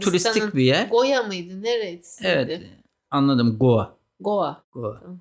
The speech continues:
Speaker 2: Şimdi Sharm el Sheikh güzel bir yer ama Mısır'dan çok da farklı değil. Yani insanların davranışları. Yani otelinize gidip otelden dalışa, dalıştan otele ve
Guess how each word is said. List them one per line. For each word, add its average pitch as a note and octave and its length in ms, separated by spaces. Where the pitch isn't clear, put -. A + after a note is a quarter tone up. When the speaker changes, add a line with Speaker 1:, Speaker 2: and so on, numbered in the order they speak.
Speaker 2:
Şimdi G3 360
Sharm F3 300
el G3 80
Sheikh G#3 320
güzel F#3 420
bir F#3 60
yer A#3 300
ama F#3+ 440
Mısır'dan D#3+ 540
çok - 260
da D3 80
farklı C3 460
değil. B2 180
Yani A2 180
insanların A#2+ 800
davranışları. A2 680
Yani B2+ 360
otelinize D#3 520
gidip C3+ 340
otelden C#3+ 640
dalışa, C3 400
dalıştan C3+ 460
otele B2+ 360
ve B2 220